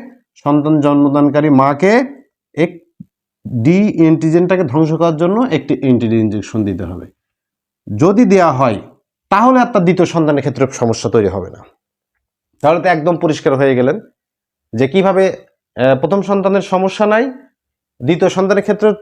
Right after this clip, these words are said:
সমস্যা তৈরি হয় এবং দ্বিতীয় সন্তানের ক্ষেত্রেও সমস্যা নাই যদি এই অ্যান্টি-ডি ইনজেকশনটা প্রথম সন্তান জন্ম দেওয়ার স-,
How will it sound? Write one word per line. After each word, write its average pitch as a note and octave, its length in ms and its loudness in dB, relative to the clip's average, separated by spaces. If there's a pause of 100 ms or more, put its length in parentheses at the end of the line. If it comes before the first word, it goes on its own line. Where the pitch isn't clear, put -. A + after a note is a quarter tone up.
(120)
সমস্যা F3+ 400 -2
তৈরি G3 220 4
হয় G#3 220 0 (300)
এবং G#3+ 260 2
দ্বিতীয় F#3+ 260 2
সন্তানের A3 360 0
ক্ষেত্রেও A#3+ 300 2
সমস্যা E3 380 -2
নাই G2 280 -4 (500)
যদি F#3 300 2
এই G#3+ 120 6
অ্যান্টি-ডি D#3+ 380 0
ইনজেকশনটা D3+ 540 -2 (1120)
প্রথম A3+ 240 2
সন্তান G3 340 2
জন্ম D#3 240 2
দেওয়ার C#3+ 540 0
স-, - 120 -14